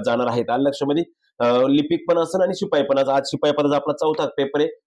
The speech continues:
उद्या परत पाचवा पेपर आहे. ओके, ठीक आहे, चालतंय मित्रांनो. आणि हो, बॉम्बे हायकोर्ट लिपिक पदाची,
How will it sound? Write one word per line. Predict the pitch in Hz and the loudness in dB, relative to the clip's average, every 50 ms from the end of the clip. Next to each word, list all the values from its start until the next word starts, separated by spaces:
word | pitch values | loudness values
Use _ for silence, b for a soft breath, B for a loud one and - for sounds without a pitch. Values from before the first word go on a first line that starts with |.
| _ - | _ -2
उद्या | 123 143 151 147 | 0 2 2 2
परत | 147 156 151 147 | 2 2 0 0
पाचवा | 151 - 151 139 127 - 139 | 0 0 0 0 2 2 0
पेपर | 123 131 127 123 123 120 | 2 2 0 -2 0 -2
आहे. | 117 127 | 0 0
ओके, | 139 143 - 185 | 0 0 -2 -4
ठीक | - 196 - | -4 -2 -4
आहे, | 156 | -4
चालतंय | 143 151 147 151 147 165 | -2 -2 -2 0 0 0
मित्रांनो. | 165 156 180 165 156 175 180 - _ _ _ - | 0 0 0 0 0 0 -2 -2 _ _ _ -2
आणि | 123 139 | -2 0
हो, | 135 143 160 151 117 - - _ _ _ _ _ _ _ _ - | 2 2 2 2 2 0 -4 _ _ _ _ _ _ _ _ -10
बॉम्बे | 110 110 135 139 135 151 156 165 | -2 2 2 4 4 4 2 2
हायकोर्ट | 143 139 147 143 147 151 147 147 135 | 2 2 0 0 0 -2 -2 0 0
लिपिक | 143 - - 147 147 - | -2 0 -2 -4 -2 2
पदाची, | 143 135 139 131 127 - 147 - | 2 4 4 2 0 -2 -8 -8